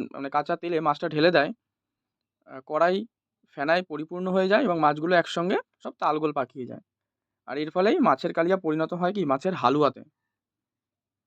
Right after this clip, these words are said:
কারণ কাঁচা তেলে মাছ দেওয়ার মাছের অবস্থা এরকম হয়ে গেছে। এই জন্যই বলা হয়েছে যে মাছের কালিয়া তিনটে বেজে গেল। আর শেষ প্রশ্ন রয়েছে,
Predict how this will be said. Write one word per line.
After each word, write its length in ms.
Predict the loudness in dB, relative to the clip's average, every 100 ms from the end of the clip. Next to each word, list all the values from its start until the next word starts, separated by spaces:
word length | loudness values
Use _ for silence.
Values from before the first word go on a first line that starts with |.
| _ -14
কারণ 180 | -10
কাঁচা 260 | -2 -2 -2
তেলে 180 | -2 4
মাছ 240 | 4 4
দেওয়ার 200 | 4 2
মাছের 440 | 0 0 0 2 2
অবস্থা 260 | 0 -2
এরকম 240 | -4 -4 -4
হয়ে 140 | -2
গেছে। 240 | -4 -4 -14 _ _ _ _ _ _ _ _ _ _ _ _ _ _
এই 120 | -14
জন্যই 240 | -8 -2 2
বলা 180 | 4
হয়েছে 180 | 4 2
যে 100 | 0
মাছের 320 | 2 2 0 -4 _ _ _ -14
কালিয়া 240 | -8 -8
তিনটে 380 | -8 -12 -8 -4
বেজে 240 | -2 -2
গেল। 160 | -4 -8 -14 _ _ _ _ _ _ _ -16
আর 140 | -12
শেষ 300 | -2 0 0
প্রশ্ন 300 | -2 -2 2
রয়েছে, 360 | 4 4 2